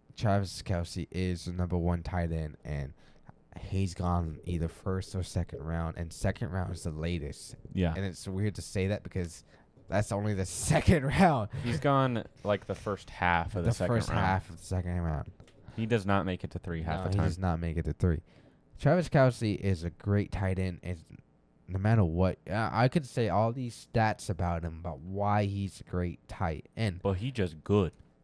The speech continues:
Speaker 1: All you gotta know is he's great, he's amazing, and he is Patrick Mahomes.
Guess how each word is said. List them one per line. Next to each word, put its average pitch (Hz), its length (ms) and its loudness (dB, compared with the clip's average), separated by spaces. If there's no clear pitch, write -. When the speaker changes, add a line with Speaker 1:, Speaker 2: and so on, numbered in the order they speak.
Speaker 1:
All 135 80 6
you 190 80 8
gotta 202 160 8
know 165 200 6
is 143 160 4
he's 175 240 6
great, 147 320 10
he's 143 160 4
amazing, 123 600 4
and 131 160 4
he 120 100 6
is 104 120 6
Patrick 95 280 4
Mahomes. 90 600 0